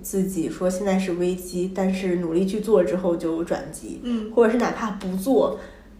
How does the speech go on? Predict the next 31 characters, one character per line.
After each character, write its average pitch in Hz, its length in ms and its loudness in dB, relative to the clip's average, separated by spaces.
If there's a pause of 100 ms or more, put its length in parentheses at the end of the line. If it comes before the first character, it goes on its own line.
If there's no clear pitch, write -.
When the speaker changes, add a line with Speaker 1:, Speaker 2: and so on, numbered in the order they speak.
(140)
Speaker 1:
这 202 100 0
件 208 140 2
事 214 180 0
情 196 160 0
过 214 180 6
去 196 100 2
了 151 60 2
之 190 100 -4
后 196 160 0
也 190 180 0
会 208 180 2
有 175 120 2
转 - 300 -4
机。 - 240 -10
Speaker 2:
嗯。 233 280 0 (640)
Speaker 1:
嗯， 233 680 4
但 311 240 2
最 320 240 6
近 330 320 4
这 226 140 6
两 175 260 4
年 170 220 -2
更 226 180 0
大 240 160 0
的 190 120 6
感 190 300 -2
悟 202 140 0
就 208 180 2
是 190 480 2
觉 - 300 -2
着 180 500 0